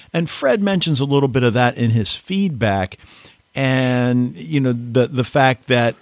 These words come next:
um, three hundred years has passed. And, and I, and I think the deal is that this, even three hundred years in the past, is the foremost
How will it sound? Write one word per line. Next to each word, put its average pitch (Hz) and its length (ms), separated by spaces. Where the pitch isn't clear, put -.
um, 110 420
three 139 320
hundred 123 340
years 120 360
has 117 180
passed. 110 680
And, 110 220
and 151 100
I, 165 120
and 175 140
I 170 120
think 294 220
the 185 100
deal 165 460
is 214 380
that 135 260
this, 151 640
even 240 240
three 190 280
hundred 147 340
years 143 240
in 117 100
the 101 80
past, 107 640
is 160 280
the 127 240
foremost 135 1000